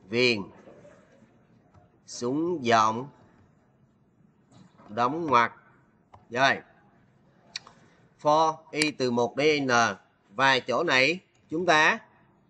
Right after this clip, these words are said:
xuất sinh viên. Đưa cái gì vô đây? S V thứ, thứ y. Xong. Như vậy chỗ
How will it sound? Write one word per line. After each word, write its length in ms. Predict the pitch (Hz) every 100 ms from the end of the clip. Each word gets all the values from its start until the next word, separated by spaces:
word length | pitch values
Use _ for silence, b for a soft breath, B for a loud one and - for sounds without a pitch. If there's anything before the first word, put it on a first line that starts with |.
| _ _ _ _ _ _ _ _ _ _ _
xuất 420 | - 147 151 -
sinh 260 | - 127
viên. 440 | 120 127 113 104 117
Đưa 180 | 151 165
cái 80 |
gì 200 | 170 135
vô 60 | 147
đây? 280 | 147 147 190 _ _ _ _ _ _ _ _ _ _ _ _ _ _ 143 151 143 - _ _ - - - - -
S 380 | 143 170 190 127
V 60 | 147 151 151 -
thứ, 360 | 160 185 285 - _ _ _ _ - - - _ _ _
thứ 300 | 147 170 190
y. 400 | 139 156 160 127 95 _ _ _ _ _ _ _ _ _
Xong. 500 | _ - - 151 147 104 - - _ _ _ _ _ _ _ _
Như 160 | 127 156
vậy 260 | 139 120
chỗ 100 | 117